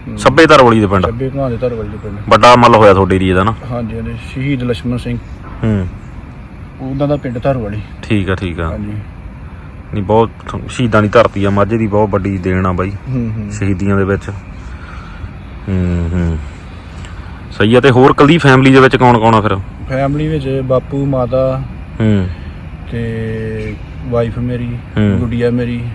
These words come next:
Speaker 2: ਗੁੜੀਆ ਕਿੰਨੇ ਸਾਲਾਂ ਦੀ ਹੋ ਗਈ?
Speaker 1: ਗੁੜੀਆ ਮੇਰੀ ਤਿੰਨਾਂ ਸਾਲਾਂ ਦੀ ਹੋ ਗਈ।
Speaker 2: ਠੀਕ ਆ, ਠੀਕ ਆ।
Speaker 1: ਹਾਂ।
Speaker 2: ਵਧੀਆ, ਜਾਣੀ ਜੀ ਲੱਗੇ, ਲੱਗਿਆ ਰਹਿੰਦਾ ਘਰੇ?
Speaker 1: ਬੜਾ ਜ਼ਿਆਦਾ।
Speaker 2: ਸਹੀ ਆ,
Speaker 1: ਵੱਡਾ
Speaker 2: ਹਨਾ?
Speaker 1: ਭਰਾ ਹੈ ਕੰਤਾ।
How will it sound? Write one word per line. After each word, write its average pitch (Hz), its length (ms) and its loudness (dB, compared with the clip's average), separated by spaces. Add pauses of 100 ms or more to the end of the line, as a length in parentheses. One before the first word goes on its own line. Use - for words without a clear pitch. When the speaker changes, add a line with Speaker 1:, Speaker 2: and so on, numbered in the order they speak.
(540)
Speaker 2:
ਗੁੜੀਆ 120 260 6
ਕਿੰਨੇ 120 220 4
ਸਾਲਾਂ 110 200 6
ਦੀ 110 80 4
ਹੋ 104 80 2
ਗਈ? 101 140 -2 (120)
Speaker 1:
ਗੁੜੀਆ 135 300 -4
ਮੇਰੀ 135 220 -2
ਤਿੰਨਾਂ 131 240 -4
ਸਾਲਾਂ 127 220 -6
ਦੀ 120 120 -6
ਹੋ 131 60 -6
ਗਈ। 113 120 -8 (560)
Speaker 2:
ਠੀਕ 92 320 -2
ਆ, 90 60 0
ਠੀਕ 87 260 -4
ਆ। 80 120 -4 (260)
Speaker 1:
ਹਾਂ। 107 320 -8 (480)
Speaker 2:
ਵਧੀਆ, 120 220 6
ਜਾਣੀ 117 180 6
ਜੀ 110 160 4
ਲੱਗੇ, 113 260 6
ਲੱਗਿਆ 104 380 4
ਰਹਿੰਦਾ 117 220 8
ਘਰੇ? 120 200 6
Speaker 1:
ਬੜਾ 117 480 -2
ਜ਼ਿਆਦਾ। 110 340 -4 (640)
Speaker 2:
ਸਹੀ 101 200 2
ਆ, 101 80 6
Speaker 1:
ਵੱਡਾ 90 100 4
Speaker 2:
ਹਨਾ? 98 80 2
Speaker 1:
ਭਰਾ 120 240 2
ਹੈ 110 100 -2
ਕੰਤਾ। 113 500 -2